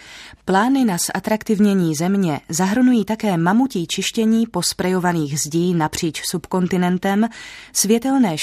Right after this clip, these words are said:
show ve známých destinacích a výletní čluny na Ganze. Premiér Modi, který se ujal úřadu v květnu, zařadil podporu turismu mezi pět svých priorit. Mimo jiné chce zmodernizovat zastaralou železniční síť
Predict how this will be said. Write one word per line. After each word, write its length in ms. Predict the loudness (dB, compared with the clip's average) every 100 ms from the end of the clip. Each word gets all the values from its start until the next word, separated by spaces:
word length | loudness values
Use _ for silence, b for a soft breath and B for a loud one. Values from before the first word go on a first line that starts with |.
| -2
show 320 | 0 0 -2 -6
ve 240 | -2 0
známých 500 | 2 2 2 0 -2
destinacích 720 | -4 -4 -4 -4 -2 -2 -2 0
a 140 | -2
výletní 600 | 0 -2 -2 -2 -2 -2
čluny 360 | -2 -2 0 2
na 140 | 0
Ganze. 480 | 0 2 2 0 -6 -8 B B B B B
Premiér 420 | 4 4 2 0
Modi, 440 | 0 0 0 -2
který 300 | -4 -4 -2
se 260 | -2 -2 -4
ujal 360 | -2 0 0 -2
úřadu 320 | -2 -2 -4
v 100 | -6
květnu, 500 | -4 -4 -2 0 -2 B B B -2
zařadil 520 | 0 0 2 0 0
podporu 500 | -2 -4 -2 -2 -2
turismu 580 | 0 0 2 2 2 0
mezi 300 | 0 0 -2 -2
pět 240 | -2 -2 -4
svých 420 | -8 -4 -4 -4
priorit. 540 | -2 0 0 -2 -8 -20 -6
Mimo 260 | 0 2 2
jiné 340 | 0 -2 -2
chce 280 | -4 -6 -4
zmodernizovat 800 | -2 0 0 0 0 0 -2 -2
zastaralou 640 | -2 -2 -2 -4 -2 -2 -2
železniční 680 | -2 -2 -2 -2 -4 -6 -6
síť 400 | -4 -6 -6